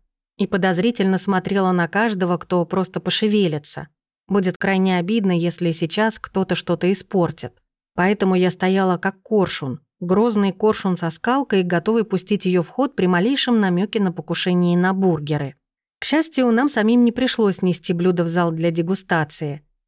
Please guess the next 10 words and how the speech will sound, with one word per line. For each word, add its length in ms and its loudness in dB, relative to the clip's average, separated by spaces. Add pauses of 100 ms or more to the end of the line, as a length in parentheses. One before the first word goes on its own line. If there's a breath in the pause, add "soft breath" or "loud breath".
(120)
Каждому 420 2
участнику 640 0
выделили 420 2
одного 460 2
из 120 -2
королевских 640 -2
слуг 360 -2 (280)
для 240 2
транспортировки 800 -2
подносов. 640 -2